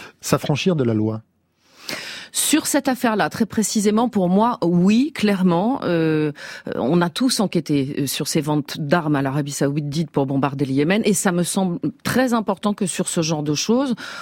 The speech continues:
Speaker 2: on, on puisse, nous, euh, révéler ça au grand public. Nous affranchir de la loi, certes, mais c'est très arbitraire, le, le secret défense, de fait. C'est décidé par, euh, le pouvoir, et ça nous est arrivé à plusieurs reprises sur d'autres dossiers de le faire,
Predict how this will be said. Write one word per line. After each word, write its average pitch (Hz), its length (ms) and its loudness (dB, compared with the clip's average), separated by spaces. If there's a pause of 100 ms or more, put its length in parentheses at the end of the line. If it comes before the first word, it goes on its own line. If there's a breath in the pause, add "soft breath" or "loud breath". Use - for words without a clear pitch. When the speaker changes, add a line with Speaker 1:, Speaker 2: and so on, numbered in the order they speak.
(140)
Speaker 2:
on, 151 180 -2
on 185 140 2
puisse, 240 480 0
nous, 214 560 4 (400 loud breath)
euh, 147 480 0
révéler 196 380 2
ça 214 180 0
au 190 60 -2
grand 175 160 0
public. 151 340 -8 (180 loud breath)
Nous 233 260 4
affranchir 208 440 -2
de 190 80 0
la 180 160 2
loi, 170 160 2
certes, - 380 -2
mais 196 200 0 (320 loud breath)
c'est - 200 0
très - 260 -2
arbitraire, 147 540 -2
le, 147 240 2
le 139 120 0
secret 147 320 -4
défense, 131 460 -4
de 160 100 0
fait. 131 300 -4
C'est - 200 -2
décidé 160 380 -2
par, 143 280 0
euh, 117 100 0
le 151 160 2
pouvoir, 214 480 -2 (560 loud breath)
et 185 200 2
ça - 200 0
nous 254 220 2
est 233 120 -2
arrivé 180 540 0
à 147 100 -2
plusieurs 185 520 0
reprises 151 400 -2
sur 147 240 -2
d'autres 170 400 0
dossiers 147 340 -2
de 135 100 -2
le 131 100 0
faire, 226 360 0